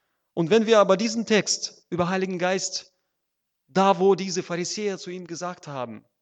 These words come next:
aus welchem Grund hat Jesus Christus diese Worte gesagt?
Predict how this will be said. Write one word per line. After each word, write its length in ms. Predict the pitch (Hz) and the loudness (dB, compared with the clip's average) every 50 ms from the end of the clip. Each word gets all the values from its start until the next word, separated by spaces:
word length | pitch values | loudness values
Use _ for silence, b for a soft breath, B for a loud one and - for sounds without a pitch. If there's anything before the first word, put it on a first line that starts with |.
| _ _ _ _ _ _ _ _ _ _ _ _ _ _ _ _ _ _ _ _ _ _ _ _ _ _ _ _ _ _ _ _ _ _ _ _ _ _ _ _ _ _ | _ _ _ _ _ _ _ _ _ _ _ _ _ _ _ _ _ _ _ _ _ _ _ _ _ _ _ _ _ _ _ _ _ _ _ _ _ _ _ _ _ _
aus 200 | - 156 156 - | -4 -4 4 6
welchem 260 | 214 226 226 202 170 | 6 6 6 4 0
Grund 240 | 156 196 254 254 214 | 2 2 2 2 2
hat 140 | 190 175 - | 2 0 0
Jesus 300 | 190 196 170 185 160 - | 0 -2 -2 -4 -6 -8
Christus 320 | - 202 196 - 180 165 | -8 -8 -8 -8 -10 -12
diese 260 | 151 160 170 156 156 147 | -14 -14 -14 -12 -10 -6
Worte 300 | 165 170 165 165 - - | -4 -4 -4 -6 -8 -8
gesagt? 560 | 151 143 139 165 151 135 - _ - - | -8 -8 -6 -6 -8 -8 -10 _ -20 -20